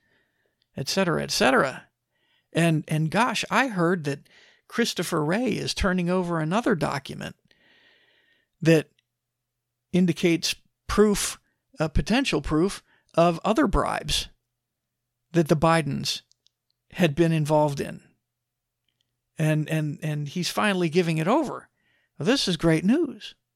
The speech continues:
Right? No, no, it's not. None of this matters. Let me explain how this has worked, folks. The members of Congress who are bent,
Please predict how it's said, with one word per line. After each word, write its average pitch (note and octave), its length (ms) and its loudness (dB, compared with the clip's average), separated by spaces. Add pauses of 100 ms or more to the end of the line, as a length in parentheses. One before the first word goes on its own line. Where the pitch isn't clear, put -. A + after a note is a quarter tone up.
(1200)
Right? C4 300 4 (1300)
No, F#3 380 -2 (320)
no, D3 180 0
it's E3 160 -6
not. B3 240 -6 (880)
None F3 400 6
of G3+ 140 0
this F#3+ 200 2
matters. F#3 460 -4
Let G#3 240 -2
me D4 100 -4
explain G3+ 440 -6
how E3 180 -4
this F3 200 -2
has D3+ 140 -4
worked, D#3+ 320 -4
folks. - 400 -8 (3000)
The D#3 100 -6
members G#3+ 400 2
of D3+ 120 -2
Congress F#3+ 500 0
who - 120 0
are C#3+ 160 -2
bent, E3+ 640 -2